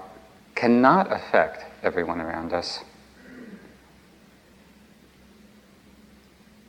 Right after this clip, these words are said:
Now, it's, just as an image to consider, it's like being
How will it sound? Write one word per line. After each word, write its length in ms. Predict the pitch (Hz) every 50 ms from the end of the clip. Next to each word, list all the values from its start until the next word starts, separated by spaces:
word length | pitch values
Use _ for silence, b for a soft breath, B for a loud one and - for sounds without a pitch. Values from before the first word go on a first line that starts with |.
| - - - - - - _ _ _ - - -
Now, 160 | 127 127 123
it's, 640 | 123 120 - - - - - - - - - - - - - - - - - - - - -
just 240 | - - - - -
as 60 | 120
an 100 | 117 -
image 420 | - 113 117 120 123 113 - -
to 120 | - - 107
consider, 480 | - 92 92 92 - - 113 107 98
it's 240 | 95 - - - - 120
like 200 | 113 98 98 110
being 420 | 131 139 147 143 139 139 135